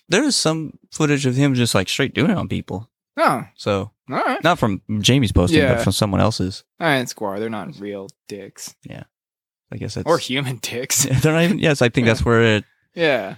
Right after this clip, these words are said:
Speaker 1: the gray area.
Speaker 2: Yeah.
Speaker 1: If it's an alien, it's okay.
Speaker 2: Yeah.
Speaker 1: What's that song in Workaholics? We're, we're gonna make love to aliens tonight or something?
Speaker 2: <laughs> I don't know.
Speaker 1: <laughs> There's an episode, uh, it's, like, one of the earlier episodes where, uh,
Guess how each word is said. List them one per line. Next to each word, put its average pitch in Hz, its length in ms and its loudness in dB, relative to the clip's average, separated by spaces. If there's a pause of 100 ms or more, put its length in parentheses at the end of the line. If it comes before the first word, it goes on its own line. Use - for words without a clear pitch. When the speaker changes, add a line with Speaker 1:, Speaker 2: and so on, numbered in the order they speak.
(160)
Speaker 1:
the 110 140 4
gray 110 260 4
area. 92 440 2
Speaker 2:
Yeah. 104 500 -12
Speaker 1:
If - 100 -14
it's 123 120 0
an 110 80 2
alien, 117 280 4
it's - 160 0
okay. 92 300 -4
Speaker 2:
Yeah. 92 300 -14 (1300)
Speaker 1:
What's - 180 -2
that 311 160 0
song 262 240 2
in 190 60 0
Workaholics? 190 520 0
We're, 135 200 -2
we're 139 100 0
gonna 143 120 2
make 131 200 0
love 123 180 2
to 110 100 -2
aliens 127 400 0
tonight 139 320 2
or 139 60 0
something? 147 400 0
Speaker 2:
<laughs> - 20 -2
I 160 280 2
don't 185 260 0
know. 147 200 2
Speaker 1:
<laughs> - 1080 0
There's 175 200 4
an 160 80 2
episode, 147 580 0 (560)
uh, 107 220 -10
it's, 117 120 -6
like, 120 160 2
one 135 160 2
of 120 60 4
the 95 60 2
earlier 107 300 2
episodes 95 440 -2
where, 92 220 0
uh, 87 220 -2